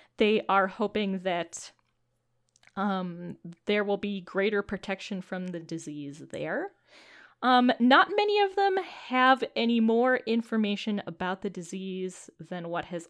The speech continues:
already been shared. One of them, uh, a young female lizard folk hunter, uh, does bring out, uh, a sample of the fungus, uh, that she has in a glass jar, which is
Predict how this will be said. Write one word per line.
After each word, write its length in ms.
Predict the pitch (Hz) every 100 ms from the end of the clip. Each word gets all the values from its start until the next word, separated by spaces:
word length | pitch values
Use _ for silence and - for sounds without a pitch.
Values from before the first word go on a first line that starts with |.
| _
already 460 | 147 185 220 214 208
been 260 | 185 180
shared. 680 | 175 - - 165 151 175 330 359 - - -
One 320 | - 185 254 494 480
of 80 | 277
them, 340 | 190 175 233 320 - -
uh, 460 | 226 202 185 175
a 80 | -
young 320 | 180 202 220
female 640 | 220 - 240 220 214 202 196
lizard 340 | 196 196 196
folk 300 | - 190 214
hunter, 640 | - - 190 - 254 330 381 - - - _
uh, 360 | 226 226 214 208 - 185
does 360 | 240 254 285 277
bring 340 | 254 247 226
out, 500 | 208 240 302 - - - _
uh, 260 | 226 220 208 -
a 80 |
sample 680 | 190 - - 180 214 339 480
of 160 | - 359
the 80 | 381
fungus, 680 | - 349 392 508 440 - - _ -
uh, 180 | 226
that 160 | 208 185
she 220 | - 240
has 500 | 233 233 226 226 220 - -
in 120 | 233
a 60 |
glass 420 | 202 185 254 269 -
jar, 340 | 190 302 220
which 200 | 220 -
is 340 | 233 202 -